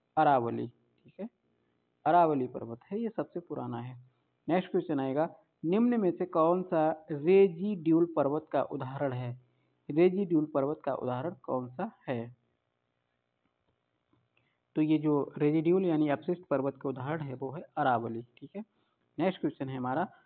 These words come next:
दक्षिण भारत की सबसे ऊंची चोटी कौन सी है? तो दक्षिण भारत की सबसे ऊंची चोटी है अन्नाई मुड़ी। ठीक, Next question है, नर्मदा एवं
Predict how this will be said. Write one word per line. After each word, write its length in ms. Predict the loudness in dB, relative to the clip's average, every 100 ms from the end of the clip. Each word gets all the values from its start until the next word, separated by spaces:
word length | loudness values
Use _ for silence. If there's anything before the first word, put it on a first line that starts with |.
| _ -2
दक्षिण 340 | -2 0 2
भारत 280 | 4 4 2
की 80 | -4
सबसे 320 | -4 -4 -4
ऊंची 360 | -4 -2 -2 -4
चोटी 300 | -6 -8 -8
कौन 200 | -8 -10
सी 160 | -10 -10
है? 40 |
तो 120 | -8
दक्षिण 320 | -6 -6 -4 -2
भारत 220 | -4 -6
की 80 | -10
सबसे 320 | -10 -10 -6
ऊंची 260 | -6 -6 -12
चोटी 240 | -12 -10
है 100 | -12
अन्नाई 440 | -8 -6 -6 -6 -6
मुड़ी। 300 | -6 -6 -10 -16 _ _ _ _ _ -14
ठीक, 120 | -14 _ _ _ _ -4
Next 240 | -2 -2
question 320 | -2 -4 -4 -4
है, 120 | -6 _ _ _ -4
नर्मदा 480 | 2 2 2 4 4
एवं 240 | 2 0